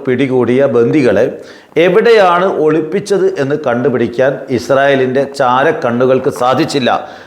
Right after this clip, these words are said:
പ്രത്യേകിച്ച് ബന്ദികളെ കൈമാറിയ സമയത്ത് അവർ എവിടെ നിന്ന് വന്നു എന്ന് ഒരു തരത്തിലും കണ്ടെത്താൻ സാധിക്കാതെ ഇസ്രായേലിൻ്റെ,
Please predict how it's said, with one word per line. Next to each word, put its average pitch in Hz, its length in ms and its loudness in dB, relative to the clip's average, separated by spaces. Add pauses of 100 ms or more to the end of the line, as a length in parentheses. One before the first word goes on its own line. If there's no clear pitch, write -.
(140)
പ്രത്യേകിച്ച് 185 540 0
ബന്ദികളെ 175 580 2
കൈമാറിയ 170 480 2
സമയത്ത് 151 480 0
അവർ 147 240 2
എവിടെ 147 280 2
നിന്ന് 180 240 0
വന്നു 151 540 0
എന്ന് 135 320 -2 (480)
ഒരു 202 180 4
തരത്തിലും 185 600 2
കണ്ടെത്താൻ 151 480 0
സാധിക്കാതെ 120 760 0
ഇസ്രായേലിൻ്റെ, 139 840 0